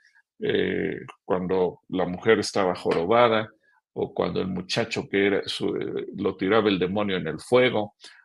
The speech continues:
o cuando le salió el gadareno, etcétera. Pero no es que Jesús anduviera viendo demonios en todos lados.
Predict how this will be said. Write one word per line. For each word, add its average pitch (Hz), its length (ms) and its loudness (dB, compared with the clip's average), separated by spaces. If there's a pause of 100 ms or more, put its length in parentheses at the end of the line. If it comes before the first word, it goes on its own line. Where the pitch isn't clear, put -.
(120)
o 98 200 0
cuando 95 320 0
le 90 140 -2
salió 95 320 0
el 107 80 2
gadareno, 95 760 -2
etcétera. 123 720 0 (480)
Pero 87 200 -4
no 92 120 -4
es 101 100 0
que 113 100 -2
Jesús 113 400 -2
anduviera 101 460 2
viendo 98 360 -2
demonios 95 800 -4 (100)
en 87 320 -8
todos 95 420 0
lados. - 500 -10